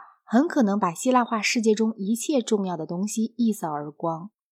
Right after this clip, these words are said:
薛修斯只要再稍微能干一点儿，就可以使希腊文明大大逊色于他被击退以后所出现的情况。让我们想想从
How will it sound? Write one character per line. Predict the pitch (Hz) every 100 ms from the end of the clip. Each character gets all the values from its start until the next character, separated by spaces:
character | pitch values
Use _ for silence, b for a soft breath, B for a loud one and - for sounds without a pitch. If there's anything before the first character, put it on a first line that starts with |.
| _
薛 | - 339
修 | 330 349
斯 | - 349 359 359
只 | - 262
要 | 311
再 | 349
稍 | 311 349
微 | 349 339
能 | 233 226
干 | 311 320 277
一 |
点 | 220 180
儿， | 156 -
就 | - 269
可 | - 285
以 | 320
使 | - 180
希 | - 269
腊 | 269
文 | 202
明 | 226 226 240
大 | 311 285
大 | 226 233 208
逊 | - 294 226
色 | 240 220
于 | 180 196
他 | 220
被 | 226 208
击 | - - 269
退 | - 320
以 | 240 - 175
后 | - - 285 -
所 | - 175
出 | - - 233
现 | 240 240
的 | 160
情 | - 147 151
况。 | - 160 - _ _ _ _ _ _ _
让 | 359 349
我 |
们 | 262
想 | 254 202 226
想 | 247 185 170 -
从 | - 208 214